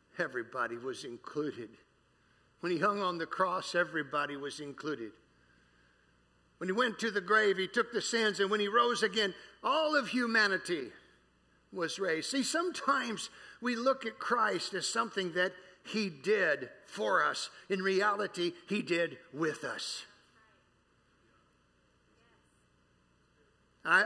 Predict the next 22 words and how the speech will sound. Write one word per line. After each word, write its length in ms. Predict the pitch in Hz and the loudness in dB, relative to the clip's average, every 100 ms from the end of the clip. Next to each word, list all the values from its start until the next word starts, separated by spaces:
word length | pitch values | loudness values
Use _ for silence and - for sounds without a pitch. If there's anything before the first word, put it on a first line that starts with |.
| 190 | 4
there's 160 | 190 | 2
a 80 | 185 | 2
whole 160 | 196 208 | 0 -2
boatload 440 | 175 208 175 175 | 0 0 2 0
of 80 | 165 | 0
scriptures 520 | - 180 - 156 135 | 0 0 0 -2 0
on 180 | 147 135 | 0 0
this, 260 | 139 131 | -2 -2
and 80 | 147 | -2
I 60 | 147 | -2
don't 160 | 160 | 0
have 180 | 147 143 | 0 -2
time 280 | - 139 131 | -2 -2 -2
to 60 | 123 | -2
go 160 | 131 | -2
to 180 | 127 - | -2 -2
them 140 | 127 117 | -4 -4
today. 400 | 117 120 104 98 - _ _ _ _ _ _ _ _ _ _ _ _ _ - | -4 -4 -4 -10 -20 _ _ _ _ _ _ _ _ _ _ _ _ _ -2
That's 180 | 202 202 | 0 2
why 140 | 214 | 2
Paul 320 | 196 214 202 | 2 0 -2
says, 380 | 190 202 185 - | 0 2 2 0